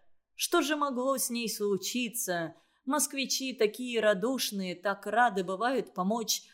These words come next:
даже взрослым африканцам, а уж тем более совсем маленькой девочке из Африки, которая ещё вдобавок так хорошо говорит по-русски». На лестнице хлопнула дверка лифта, а Андрюша бросился открывать.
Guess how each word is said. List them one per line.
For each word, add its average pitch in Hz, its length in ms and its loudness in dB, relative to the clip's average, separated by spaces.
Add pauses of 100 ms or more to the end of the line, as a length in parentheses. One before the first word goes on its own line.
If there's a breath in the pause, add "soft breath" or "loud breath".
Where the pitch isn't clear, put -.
(140 loud breath)
даже 180 580 2
взрослым 214 680 0
африканцам, 180 840 -4 (240 loud breath)
а 196 120 6
уж 190 300 2
тем 190 300 2
более 190 320 2
совсем 180 600 -6 (220 soft breath)
маленькой 190 600 2
девочке 214 540 -2
из 190 180 -4
Африки, 175 560 -2 (240 loud breath)
которая 220 500 2
ещё 202 260 0
вдобавок 196 720 -2 (100)
так 269 260 0
хорошо 247 480 0
говорит 220 500 -2
по-русски». 208 760 -4 (840)
На 233 140 6
лестнице 311 540 2
хлопнула 254 600 -4
дверка 226 460 0
лифта, 185 520 -2 (280 loud breath)
а 208 100 4
Андрюша 233 480 2
бросился 240 580 0
открывать. 214 640 -2